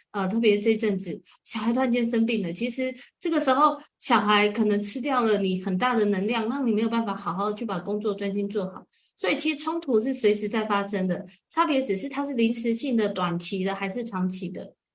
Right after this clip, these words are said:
那以台湾人来讲，其实我们短期或临时性的，我们大概都还有办法互相体谅或是 cover，撑过去。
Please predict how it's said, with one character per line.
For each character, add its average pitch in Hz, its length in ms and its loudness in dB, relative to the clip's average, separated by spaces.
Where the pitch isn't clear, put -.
那 311 260 2
以 226 100 -2
台 240 160 0
湾 294 140 2
人 254 160 -2
来 220 100 2
讲， 214 180 -2
其 240 140 -6
实 247 80 -2
我 202 60 0
们 190 160 -2
短 175 200 0
期 185 340 -4
或 262 120 2
临 202 180 2
时 202 120 -2
性 208 180 -4
的， 190 160 -2
我 196 100 -2
们 196 140 0
大 269 140 0
概 269 140 -4
都 247 180 0
还 220 160 -2
有 196 100 0
办 226 180 0
法 185 240 -4
互 277 140 0
相 233 260 2
体 208 220 -4
谅 214 240 0
或 233 100 -2
是 233 160 -2
cover， 202 640 -2
撑 247 240 -4
过 233 180 4
去。 202 460 -2